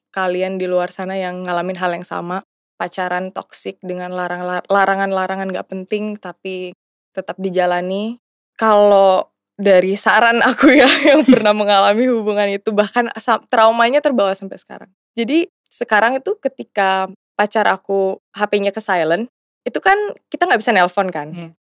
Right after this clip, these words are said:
Speaker 1: Sleeping mode itu kan kita nggak
Speaker 2: Iya.
Speaker 1: bisa nelpon. Aku jadi kayak orang gila sendiri. "Dia kenapa ya? Kok H P-nya nggak bisa
Speaker 2: Pakai
Speaker 1: telepon? Apa
Speaker 2: tangan.
Speaker 1: dia marah sama aku?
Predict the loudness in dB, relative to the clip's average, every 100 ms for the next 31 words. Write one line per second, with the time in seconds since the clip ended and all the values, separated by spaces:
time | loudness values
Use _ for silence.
0 | _ -12 -4 -2 -2 -2 -2 -2 0 0
1 | -2 -2 -2 -6 -12 -18 -20 _ _ -8
2 | 2 4 4 2 2 2 0 -2 -4 -4
3 | -8 -8 -12 _ _ -6 -4 -2 -2 0
4 | -2 -4 _ -6 0 0 0 -2 -4 -4
5 | -2 2 4 4 4 2 2 0 -2